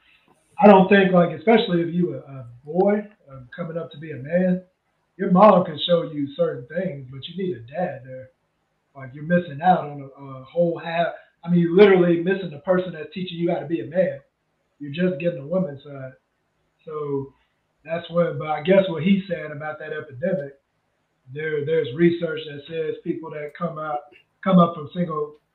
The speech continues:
homes get in more crime and more, like, it's more, it's just more shit that you get into. You find, you find that out,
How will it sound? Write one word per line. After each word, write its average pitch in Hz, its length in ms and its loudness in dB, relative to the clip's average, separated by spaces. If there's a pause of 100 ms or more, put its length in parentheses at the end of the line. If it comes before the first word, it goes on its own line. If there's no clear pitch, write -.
(180)
homes 160 420 -8
get 160 140 -12
in 151 140 -10
more 156 260 -6
crime 147 600 -6
and 131 120 -4
more, 147 480 -2 (360)
like, 147 160 -10
it's 156 140 -6
more, 170 320 8
it's 185 120 4
just 190 120 10
more 196 240 10
shit 202 160 6
that 170 160 -6
you 180 100 -6
get 175 160 2
into. 151 340 0
You 165 180 -12
find, 160 420 -2 (360)
you 175 180 6
find 208 340 12
that 165 140 4
out, 185 420 6